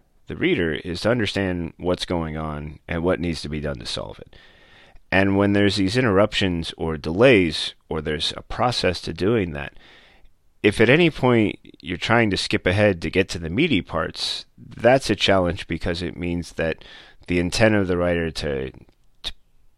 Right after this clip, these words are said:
point you into things that it, it feels are important to you, you're not paying attention to. And I made a point of sticking with it, but being aware of that desire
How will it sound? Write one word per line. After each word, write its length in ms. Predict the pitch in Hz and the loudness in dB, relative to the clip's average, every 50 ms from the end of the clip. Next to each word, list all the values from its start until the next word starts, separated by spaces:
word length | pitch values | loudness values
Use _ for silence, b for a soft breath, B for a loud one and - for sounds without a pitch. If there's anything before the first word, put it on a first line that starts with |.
| - _ _ _ _ _ _ | -20 _ _ _ _ _ _
point 300 | - - 131 135 147 - | -4 0 2 2 2 2
you 160 | 76 82 80 | 0 -2 -2
into 260 | 78 80 78 - 85 76 | -2 -4 -4 -6 -6 -8
things 560 | - - 82 78 76 76 76 - - - - - - | -6 -6 -6 -4 -6 -6 -8 -8 -10 -10 -12 -14 -12
that 240 | - 82 76 78 73 | -8 -6 -4 -4 -4
it, 160 | 71 62 - _ - | -6 -8 -10 _ -14
it 200 | - 85 - - | -12 -12 -12 -8
feels 340 | - 90 90 87 87 - 95 | -4 -2 0 0 0 -2 -2
are 140 | 82 82 | -4 -6
important 420 | 82 85 - - - 95 - 87 - | -6 -8 -8 -6 -4 -4 -4 -6 -8
to 80 | 143 | -6
you, 240 | 170 135 151 135 104 | 0 2 2 2 2
you're 280 | 90 90 85 95 110 113 | 2 0 0 2 2 2
not 300 | 110 95 90 87 - - | 2 0 -2 -2 -4 -6
paying 240 | - 87 82 80 - | -6 -8 -6 -8 -8
attention 460 | - - - - - - - - - | -10 -12 -12 -12 -12 -12 -14 -14 -12
to. 200 | - - - - B B B B B B B B B - | -12 -14 -14 -14 B B B B B B B B B -2
And 260 | - 95 95 92 90 | 0 2 2 4 2
I 300 | 85 80 76 - 87 104 | 2 0 2 2 2 2
made 260 | 107 107 113 120 117 113 | 4 6 8 8 8 8
a 80 | 101 | 6
point 380 | - - 101 95 101 98 - 90 | 2 0 -2 -2 -2 -2 -4 -4
of 300 | 85 80 - - - - | -6 -6 -8 -14 -18 -12
sticking 460 | - - - - 95 - - 78 80 | -10 -8 -6 -6 -6 -6 -6 -4 0
with 200 | 101 127 117 - | 2 2 2 2
it, 140 | 80 76 - - B B B B B B B B B B - _ | 0 -4 -4 -6 B B B B B B B B B B -20 _
but 360 | - 90 98 98 92 - 87 87 | -2 4 6 6 6 4 4 4
being 240 | 110 113 113 110 | 6 6 6 6
aware 380 | 98 87 82 90 101 110 104 95 | 4 2 4 4 6 6 6 6
of 100 | 90 78 | 4 2
that 180 | 78 76 73 - | -2 -4 -4 -4
desire 600 | - 78 71 82 76 67 69 71 71 71 - | -6 -6 -4 -2 -4 -4 -4 -6 -8 -10 -12